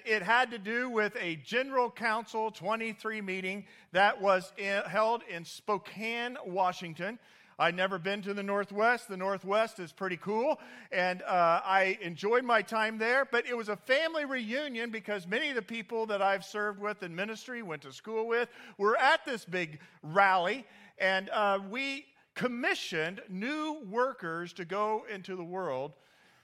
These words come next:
to share the gospel and the hope of Jesus Christ.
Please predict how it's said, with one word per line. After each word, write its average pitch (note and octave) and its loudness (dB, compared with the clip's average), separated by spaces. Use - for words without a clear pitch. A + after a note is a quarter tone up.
to E3 -14
share F3 -4
the D#3+ -6
gospel D3+ -4
and C3 -16
the A#2+ -12
hope B2+ -10
of B2+ -14
Jesus A2 -16
Christ. A2 -14